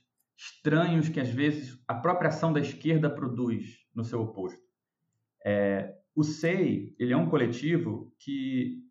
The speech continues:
e, e é engraçado nisso, ele teve uma influência da psicanálise, eu acho que a gente teve, ele já existia há dez anos, esse coletivo, mas passaram muitos psicanalistas no começo, e foi importante ter essa, essa influência, porque a psicanálise tem uma, uma, uma premissa que eu acho legal,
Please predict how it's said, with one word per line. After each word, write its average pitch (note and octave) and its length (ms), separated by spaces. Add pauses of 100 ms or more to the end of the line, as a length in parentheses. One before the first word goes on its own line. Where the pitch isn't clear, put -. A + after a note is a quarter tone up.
e, B3 220
e A3+ 40
é B3 40
engraçado G3+ 360
nisso, F3+ 240
ele F3 100
teve F#3 160
uma F3+ 100
influência D3+ 380
da C#3 100
psicanálise, A#2 800
eu G2+ 80
acho G2+ 160
que G#2+ 60
a G#2 40
gente - 120
teve, A#2+ 180 (800)
ele A2+ 200
já A#2+ 120
existia A2 200
há G2+ 40
dez B2 200
anos, A2+ 220
esse G#2+ 160
coletivo, A2+ 440
mas B2 380 (300)
passaram D3+ 340
muitos D#3+ 200
psicanalistas B2+ 680
no B2 60
começo, B2 800
e A2 180 (280)
foi B3+ 100
importante D#3 560
ter B2+ 100
essa, B2 420
essa A2 200
influência, A2 560 (560)
porque G3 160
a G3 40
psicanálise F3+ 720
tem F3+ 160
uma, F3 440
uma, B2+ 580
uma C3+ 140
premissa C3 400
que B2+ 100
eu B2+ 80
acho A#2+ 680
legal, A2+ 720